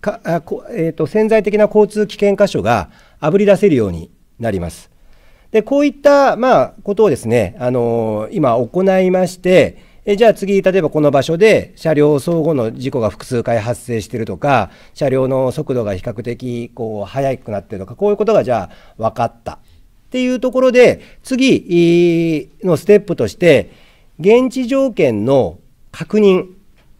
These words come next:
に移りたいと考えてます。で、この現地条件として、えー、まあ、ちゅ-、交通危険箇所を、まあ、抽出され、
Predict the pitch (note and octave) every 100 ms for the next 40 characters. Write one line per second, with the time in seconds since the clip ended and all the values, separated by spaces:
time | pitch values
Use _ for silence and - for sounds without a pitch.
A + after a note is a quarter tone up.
0 | - A3 D#3 - - _ _ _ - -
1 | D3+ D#3 C3 B2 G2 F2 - _ - C3
2 | A#2 G#2 D#2+ D#2 - - - - - -
3 | G#3 G#3 A3+ A3 G#3 C4 C#4 C4+ D4 D4+
4 | C4 G3 C#3+ A2+ - _ - - - -
5 | C3+ - F#3 E3+ A2 - C3+ C3+ C3+ E3+
6 | D3+ - - A#3 A3+ A#3+ A#3+ - A#3+ A#3+
7 | A#3+ A3+ D#3+ C3 C3 - F#3 F#3 E3 -
8 | F3+ F3+ F3 E3+ - E3 - - F#3+ D#3
9 | D#3